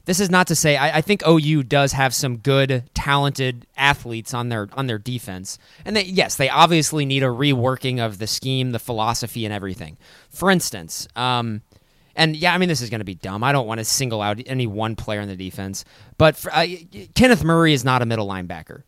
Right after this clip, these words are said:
for instance. He just isn't. So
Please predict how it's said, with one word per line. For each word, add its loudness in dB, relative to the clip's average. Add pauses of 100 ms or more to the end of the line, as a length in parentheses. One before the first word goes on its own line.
for -4
instance. -10
He -2
just -2
isn't. -6 (640)
So 0